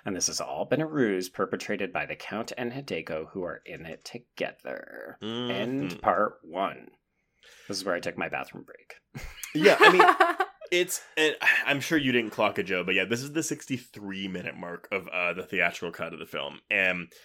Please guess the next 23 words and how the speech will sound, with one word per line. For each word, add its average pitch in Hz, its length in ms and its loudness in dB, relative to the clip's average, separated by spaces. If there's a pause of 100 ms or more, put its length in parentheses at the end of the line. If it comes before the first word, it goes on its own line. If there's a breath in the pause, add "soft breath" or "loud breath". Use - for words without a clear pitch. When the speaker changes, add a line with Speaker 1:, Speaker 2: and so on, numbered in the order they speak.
(280 soft breath)
Speaker 2:
yeah, 170 220 4
it's, 156 240 4
I 139 60 4
mean, 156 300 4 (120)
it, 156 120 0 (500)
it's - 160 -2
essentially 277 420 2
almost 165 360 0
half - 260 -4
the 120 100 -2
movie, 95 380 -2
right? 90 340 -2 (100)
Speaker 1:
Which 220 160 0
is 240 120 0
important. 208 360 6
I 131 60 10
mean, 131 140 8
like, 113 180 4
we 139 140 4
needed 143 360 2
all 113 360 2
of 98 240 -6
this 98 400 0